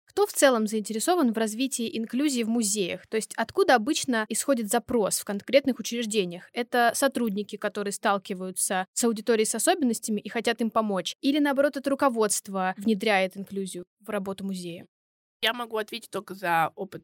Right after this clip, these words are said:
Speaker 2: музея «Гараж». Смотрите, вообще очень хороший вопрос, потому что сегодня был последний день стажёрки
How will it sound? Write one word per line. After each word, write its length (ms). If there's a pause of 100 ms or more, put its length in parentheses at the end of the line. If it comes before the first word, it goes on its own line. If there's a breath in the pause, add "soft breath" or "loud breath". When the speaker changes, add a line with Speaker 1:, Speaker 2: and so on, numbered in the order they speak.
Speaker 2:
музея 220
«Гараж». 420 (220)
Смотрите, 320
вообще 160
очень 100
хороший 400
вопрос, 300
потому 260
что 100
сегодня 200
был 100
последний 520
день 380
стажёрки 1080